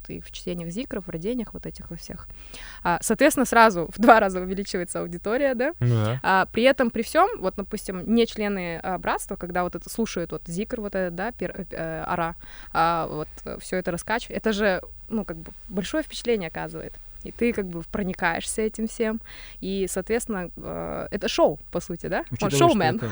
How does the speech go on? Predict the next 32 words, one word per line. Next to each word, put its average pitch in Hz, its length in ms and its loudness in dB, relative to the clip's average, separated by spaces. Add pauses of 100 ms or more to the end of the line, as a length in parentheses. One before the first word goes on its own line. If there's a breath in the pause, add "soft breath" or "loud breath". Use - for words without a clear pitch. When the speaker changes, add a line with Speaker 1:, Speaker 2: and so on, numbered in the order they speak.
(140)
Speaker 3:
происходит 135 440 4
в - 320 -12
пещере, 170 320 4
где 127 160 2
нету 127 240 2
воздуха, 139 360 0
то 110 120 -6
там 127 180 0
реально 147 220 4
ты 117 100 -4
проникаешься. 117 540 0
Speaker 1:
<laughs> 320 480 6
Speaker 2:
Да, 135 100 4 (180)
это 131 140 2
влияет. 135 420 4
Speaker 3:
Это 139 120 4
сильно 180 260 6
Speaker 2:
Это 151 80 8
Speaker 3:
влияет, 131 200 6
Speaker 2:
сильно 160 160 6
Speaker 3:
это 143 120 6
Speaker 2:
влияет. 127 280 4
Speaker 3:
асфиксия 110 260 -2
же. - 140 -4
Speaker 1:
Да. 117 180 2
Speaker 2:
Да. 107 40 -8 (720 loud breath)
Speaker 1:
Поэтому, 277 420 8
как 226 140 2
бы, 220 120 2
вот, 214 160 4 (100)
э, 196 1040 4
вот, 262 220 6